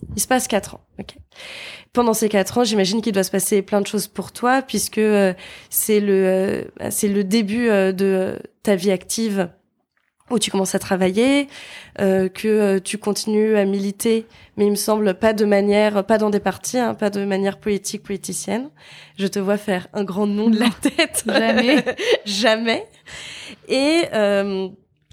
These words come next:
Speaker 1: et il y a un moment pendant ces quatre ans, euh,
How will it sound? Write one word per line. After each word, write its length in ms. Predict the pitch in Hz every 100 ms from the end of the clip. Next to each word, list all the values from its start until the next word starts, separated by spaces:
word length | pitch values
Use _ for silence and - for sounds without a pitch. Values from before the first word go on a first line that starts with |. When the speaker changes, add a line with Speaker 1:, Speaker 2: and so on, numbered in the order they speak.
| _ _ -
Speaker 1:
et 60 |
il 60 | 262
y 40 |
a 60 | 311
un 60 | 247
moment 260 | 202 208
pendant 200 | 277 214
ces 180 | 202 214
quatre 320 | 202 190 -
ans, 240 | 185 - _ _ - - _ -
euh, 260 | 202 190